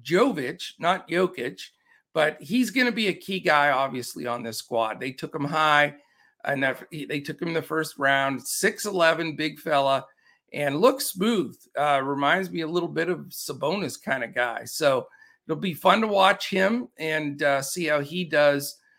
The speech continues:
Uh, I think he'll do, uh, very well. And then, uh, the, the big guy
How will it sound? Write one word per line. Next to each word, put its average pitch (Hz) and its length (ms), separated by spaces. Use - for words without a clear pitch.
Uh, 135 220
I 143 120
think 156 220
he'll 160 240
do, 151 520
uh, 120 280
very 160 320
well. 185 480
And 147 180
then, 180 300
uh, 156 340
the, 185 240
the 160 140
big 196 300
guy 131 380